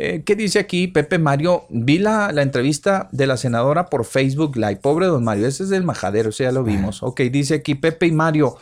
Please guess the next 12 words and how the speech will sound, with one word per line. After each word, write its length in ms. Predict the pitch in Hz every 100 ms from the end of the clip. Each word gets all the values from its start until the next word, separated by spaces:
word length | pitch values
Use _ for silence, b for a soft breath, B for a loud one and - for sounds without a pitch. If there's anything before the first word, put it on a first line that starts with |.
| B B B
¿en 100 | 127
cuál 220 | - 117
programa 420 | 139 165 170 175
batearon 480 | 170 127 131 151 165
a 160 | 147 117
mister 360 | 107 - 101
Villa 520 | 107 175 175 165 160 135 b b -
para 300 | 120 120 113
oírla, 720 | 135 175 175 165 160 151 139
Pepe? 520 | 151 143 147 135 110 -
No 160 | 143
sé. 400 | 139 202 277 370